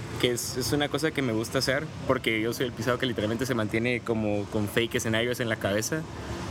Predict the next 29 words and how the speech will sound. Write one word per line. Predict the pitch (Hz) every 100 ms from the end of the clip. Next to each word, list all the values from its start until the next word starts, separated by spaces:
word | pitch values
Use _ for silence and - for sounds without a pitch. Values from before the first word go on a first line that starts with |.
| - - -
Y | 117 117 110 107 104
tal | 107 107
vez | 113
la | 127
manera | 110 110
más | 120 120 117
fácil | 123 139 123
de |
expresar | 113 101 110 110 113
las, | 123 117 110 107
las | 117 107
cosas | - 110 143 143 -
es | - 113 107 - - - -
como | 123 117 113 107 107 -
contando | 120 113 110 117
una | 120
historia | - 110 113
acerca | 113 120 117 117
de, | 110 104 104
de | 113 110
ellas | 113 113 113
o | 104
cómo | 113 113
me |
hacen | 113 123
sentir | 117 104 101 113
en | 113
ese | 110 117
momento. | 107 104 107 110